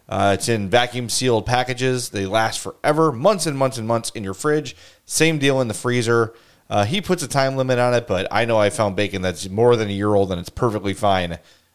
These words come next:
uh, when I take it out and cook it up. So get some bacon,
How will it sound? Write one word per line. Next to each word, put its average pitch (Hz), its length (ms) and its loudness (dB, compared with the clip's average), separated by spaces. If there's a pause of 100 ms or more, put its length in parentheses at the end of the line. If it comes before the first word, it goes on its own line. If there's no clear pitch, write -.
uh, 98 140 0
when 95 120 0
I 92 80 -2
take 92 220 -6
it 92 80 -2
out 90 160 0
and 87 100 -10
cook 98 200 -14
it 101 60 -4
up. 92 180 -6
So 98 360 0 (280)
get 139 180 -2
some 139 140 -2
bacon, 110 400 0